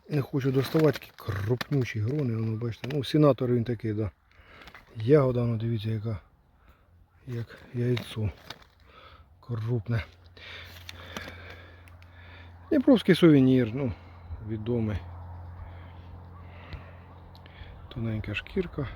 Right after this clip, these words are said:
Це. А, ще б барін дорізається. Ну, він в мене підмерз, ну, ну, щось є. Барін Котова. Отакий він в цьому році. Трішки з горохом, ну, нічого страшного.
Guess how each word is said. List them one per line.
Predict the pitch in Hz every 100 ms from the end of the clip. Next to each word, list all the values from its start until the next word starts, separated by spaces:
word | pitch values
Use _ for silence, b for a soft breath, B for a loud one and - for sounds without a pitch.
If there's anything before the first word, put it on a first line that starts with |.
| -
Це. | - 151 - B B B - 147
А, | 123
ще | 113 220
б | 160 - - B B -
барін | 160 185 156 147
дорізається. | 135 131 127 127 117 113 120
Ну, | 120 190 190
він | 180
в | 165
мене | 156 135 B B
підмерз, | - 156 214 220 - -
ну, | 226 240 B B B - -
ну, | 190
щось | - 190 143
є. | 120 113 - -
Барін | 113 127 117 104 - - - - - - - -
Котова. | 117 - 110 101 - - - - 113
Отакий | - 107 - 104
він | 101 95
в |
цьому | 107 107 131
році. | 180 - 131 B B B B -
Трішки | 139 147 - 143
з |
горохом, | 151 185 240 - 226 320
ну, | 311 294
нічого | 233 185
страшного. | - 170 143 98